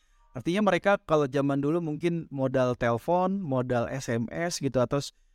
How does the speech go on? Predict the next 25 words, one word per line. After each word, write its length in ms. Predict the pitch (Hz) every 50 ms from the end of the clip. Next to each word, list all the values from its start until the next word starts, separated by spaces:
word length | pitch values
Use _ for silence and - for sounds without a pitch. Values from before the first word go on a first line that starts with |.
| _ _ _
udah 320 | - 175 160 127 127 131
be-, 160 | 135 131 135 - _
eh, 480 | 139 135 127 123 123 127 127 123 120 127
moving 320 | 139 139 131 131 139 131
ke 160 | 123 127 120
WhatsApp 480 | 120 135 139 - - 185 165 160 151 -
atau 400 | 123 127 - 131 127 127 123 123
ke 320 | - - 131 120 117 117
Telegram 480 | 113 127 117 120 123 117 135 143 156 160
misalnya, 400 | 156 147 139 151 143 151 156 -
sekarang 320 | 143 127 143 175 185 180
mereka 240 | 165 160 165 190 -
sudah 160 | - - 135
sampai, 400 | 127 139 127 131 127 131 - - _ _ _ _ _ _ _ _
eh, 280 | - 127 123 120 123 123 -
eh, 320 | _ _ - 123 127 127
bikin 320 | 135 135 135 - - 143
aplikasi, 800 | 131 - 127 - - 143 139 - 175 190 202 190 - 175 165 156
bikin 320 | 139 131 117 - 135 127 123
infrastructure 880 | 127 135 135 - 127 123 - - 156 160 160 - _ - 156 143 143
gitu 360 | - - 135 131 127 110 101 127
ya. 160 | 131 135 139 135
Kemarin 400 | - 131 127 127 131 151 156 151
kita 240 | 156 135 139 120
lihat, 240 | 117 127 147 151 -